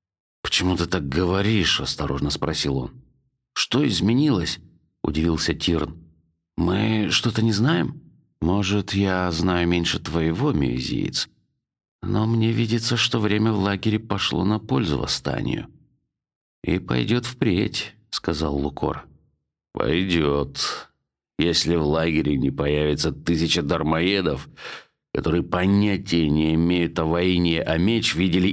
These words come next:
издалека», презрительно фыркнул Аниций. Полководец не собирался скрывать своего пренебрежения. «Считаешь, что мы не справимся сами?» Я уловил на лицах гладиаторов растерянность, смешанную с раздражением,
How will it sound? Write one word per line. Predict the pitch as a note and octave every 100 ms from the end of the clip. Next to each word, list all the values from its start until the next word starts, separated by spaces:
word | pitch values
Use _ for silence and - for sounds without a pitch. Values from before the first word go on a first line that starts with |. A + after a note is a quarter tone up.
| G2+
издалека», | E2 C#2+ G2 G#2 - F#2 E2 D2 - -
презрительно | D2+ D2 D2 D2+ D#2 D2 D2+
фыркнул | - F2 C#2 D#2+ D2
Аниций. | D#2+ D#2+ F#2 G2+ - G2+ F2+
Полководец | F#2 - D#2 F2+ G2+ G2 F#2+
не | G2+
собирался | - F#2+ G2 G#2 F#2+ E2
скрывать | D#2 - F2 F2+
своего | F2 F2+ F2
пренебрежения. | F2+ E2+ F2 F2 F2+ F2+ F#2+ D#2+ C#2+ B1+ - - _ _ _ _ _ _
«Считаешь, | - C#2+ C#2 D#2+ E2+
что | - - E2
мы | E2 F2+ F2 E2 - -
не | - -
справимся | - F#2 G#2+ G2+ F#2+ E2+
сами?» | F2 - A#2 A#2 F#2+ A#1 G1+ - _ _ _ _ _ _ _ _ _
Я | - D#2
уловил | G2 G2 G2 G2 G#2
на | F#2+
лицах | F#2 G2+ G2+ E2+
гладиаторов | E2 D#2 D#2+ F#2 G2+ G2 D#2+
растерянность, | B1+ - - D#2 F2+ G2 G#2 -
смешанную | - E2+ E2 - F2 F2
с | D#2+
раздражением, | - D#2+ C#2 D2+ C2+ D2+ F#2 G2+ G2+ G#2 - -